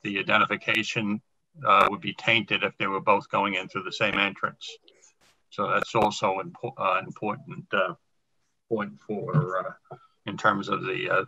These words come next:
the civil liberties of the accused. In terms of the number of cars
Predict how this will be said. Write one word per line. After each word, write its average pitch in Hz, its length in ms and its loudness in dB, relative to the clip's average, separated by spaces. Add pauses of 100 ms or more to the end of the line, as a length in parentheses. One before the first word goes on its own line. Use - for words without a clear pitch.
the 107 80 0
civil 101 280 -2
liberties 90 420 -8
of 95 140 -4
the - 80 -6
accused. - 540 -8 (1600)
In 120 200 -2
terms 156 440 6
of 127 460 6
the 110 240 0 (100)
number 135 640 8
of 113 240 2
cars 127 640 10